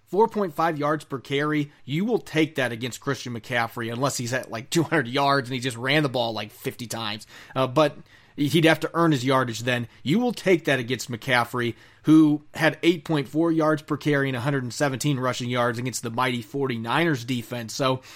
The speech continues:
while they didn't stop him, I think they did a decent job slowing him down. The only thing that was frustrating was how many times he was getting the ball on screens and there was nobody nearby. Like, didn't you know that was their offense at this point?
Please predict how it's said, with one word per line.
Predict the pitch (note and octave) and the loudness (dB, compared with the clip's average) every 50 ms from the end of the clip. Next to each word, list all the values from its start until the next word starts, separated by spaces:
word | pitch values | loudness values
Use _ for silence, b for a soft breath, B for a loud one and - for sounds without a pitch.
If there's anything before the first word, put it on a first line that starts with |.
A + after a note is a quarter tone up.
| B B B | B B B
while | D3+ E3 E3 | 4 4 6
they | D3 D3 | 4 4
didn't | C3 F3 A3+ G#3 D#3 | 2 4 2 2 2
stop | - - - D#3 D#3 F3 F3+ - | 0 0 0 0 2 2 4 4
him, | G#3+ G#3+ G#3+ G#3+ G#3+ B B B B B | 4 4 4 2 0 B B B B B
I | - G#2+ D#3+ D3+ | -4 0 0 0
think | - G#3 A3+ G3+ | 2 2 2 4
they | G#3 G3+ | 4 4
did | E3+ F3 G3 | 6 6 4
a | D#3 C3+ | 4 2
decent | A2 - D#3 D#3+ E3+ - D#3 C#3+ B2+ | 2 2 2 2 2 2 0 -2 -2
job | A#2 C#3 D#3 C#3+ C#3 B2+ | 0 0 2 2 2 0
slowing | - - - C3+ C#3 D3 D3 C#3+ B2 | -2 -6 -2 0 0 2 0 0 -2
him | C3+ C3 A#2+ A2+ | -2 -4 -4 -2
down. | G#2+ B2+ C3+ C#3 C#3 C3 B2 | 0 2 4 4 4 2 0
The | B2 | 0
only | D3 F#3+ F#3 | 2 2 2
thing | D3 F3 E3 | 4 2 0
that | D3 | 0
was | C3 A#2+ | -2 -4
frustrating | - - C#3+ C#3+ C#3 - - C#3 C3 B2+ B2 A#2+ A#2 | -6 -2 0 0 0 0 0 0 0 0 0 -2 -4
was | A#2+ A#2+ A#2+ A#2+ A2+ - b b b b b | -2 -2 -2 -2 -4 -6 b b b b b
how | b D#3+ | b 2
many | E3+ E3+ D#3+ | 2 4 2
times | - - D3 D3+ D3 | 4 4 2 2 2
he | C3+ C3 | 0 -2
was | A#2 | 0
getting | A#2+ D3+ C#3 C3 | 2 0 2 0
the | B2 | -2
ball | G#2 C3 C3+ C3+ C3 | 0 2 2 2 2
on | B2 A#2+ | 0 -4
screens | - - - - - C#3 D3 C#3+ C3+ A#2+ A2+ | -6 -8 -8 -6 -2 0 0 2 0 0 -2
and | A2 | -6
there | A#2 | -6
was | A#2 A2 A2+ | -6 -6 -2
nobody | B2+ C3+ C#3 B2 C3 B2+ B2 | 0 0 2 2 0 -2 -2
nearby. | B2 B2 B2 A2+ B2 C3+ C#3 C3+ | -4 -4 -4 0 4 4 4 6
Like, | B2+ A#2+ A#2+ A#2 - - G2+ - | 4 2 0 -2 -4 -14 -6 0
didn't | - D3+ G3+ A#3 | 2 2 4 4
you | G#3 | 4
know | D#3+ E3 G#3 | 6 6 6
that | G3 G3 F#3 E3 | 6 6 4 2
was | D3+ C3 | 0 -4
their | C#3+ C3+ - | -4 -4 -2
offense | - A#2 C3 D3 D3+ - A#3 A3 A#3+ A3 - | 0 2 2 2 2 4 2 2 2 0 -4
at | B3 F#3+ | -6 -2
this | G3+ B3 - - | -2 -2 -2 -2
point? | - - A#3+ G#3+ - - _ - - | -4 -2 -2 -2 -2 -4 _ -16 -16